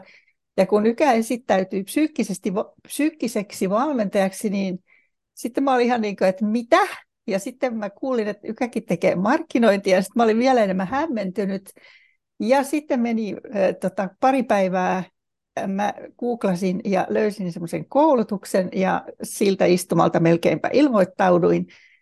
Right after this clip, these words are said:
Jotenka, koska Ykä on niinku kaiken hyvän a-, alku ja juuri, ei sanota pahan, vaan hyvän, niin – Voisitko Ykä nyt kertoa itsestäsi sit myöskin, että se ei jää vaan mun esittäytymiseksi?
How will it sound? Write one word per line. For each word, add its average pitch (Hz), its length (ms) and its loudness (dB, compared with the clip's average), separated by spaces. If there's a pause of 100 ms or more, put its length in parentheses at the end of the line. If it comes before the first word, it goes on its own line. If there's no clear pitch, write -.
(440)
Jotenka, 202 540 4 (120)
koska - 580 -2
Ykä 240 300 0
on 190 160 -2
niinku 202 260 -10
kaiken 226 420 -4 (180)
hyvän 208 460 -2
a-, - 100 -6 (100)
alku 190 340 0
ja 170 120 0
juuri, 185 500 0
ei 185 240 -6
sanota 180 460 -6 (240)
pahan, 220 340 0
vaan - 300 -6
hyvän, 220 400 0
niin – 190 360 -6 (540)
Voisitko 311 480 0
Ykä 247 320 -2
nyt 262 240 -4
kertoa 262 520 0
itsestäsi 190 840 -8
sit - 280 -8
myöskin, 196 680 0
että 190 260 -2
se 202 100 0
ei 185 100 6
jää 185 160 2
vaan 196 160 4
mun 247 280 2
esittäytymiseksi? - 1200 -6